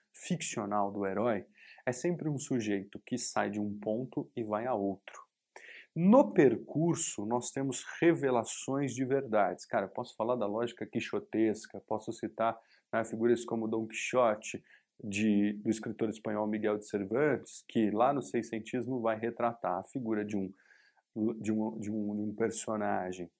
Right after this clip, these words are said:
lunático, insano ali, né, por isso o termo quixotesco,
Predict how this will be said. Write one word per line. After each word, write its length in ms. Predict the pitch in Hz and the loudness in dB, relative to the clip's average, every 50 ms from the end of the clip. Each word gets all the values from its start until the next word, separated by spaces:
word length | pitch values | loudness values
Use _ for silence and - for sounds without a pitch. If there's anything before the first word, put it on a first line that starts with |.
| _ | _
lunático, 920 | - 110 110 107 98 104 110 120 123 - - - - - - - _ - _ - | 0 0 2 2 2 2 2 2 2 0 -2 -4 -8 -10 -12 -12 _ -18 _ -4
insano 920 | 107 113 110 - - - - - 120 123 143 143 131 117 101 95 98 98 | -4 -2 -2 -2 -4 -6 -2 0 0 2 2 2 0 0 -2 -2 -4 -6
ali, 360 | 107 113 117 127 117 117 - _ _ - - _ _ 110 | -4 -2 0 0 0 -2 -4 _ _ -20 -20 _ _ -6
né, 160 | 104 104 - - - _ _ _ _ _ - | -6 -6 -10 -18 -20 _ _ _ _ _ -4
por 140 | 104 107 113 | -2 0 0
isso 280 | 110 110 - - 104 104 104 - | 0 -2 -4 -8 -10 -10 -10 -8
o 260 | 110 107 104 107 120 - | -8 -6 -6 -8 -8 -4
termo 260 | - 107 104 101 95 | -2 -2 -2 -2 -4
quixotesco, 640 | - 104 104 - 117 - - - 127 135 131 - - | -6 -10 -6 -6 -6 -6 -2 0 0 0 0 -2 -12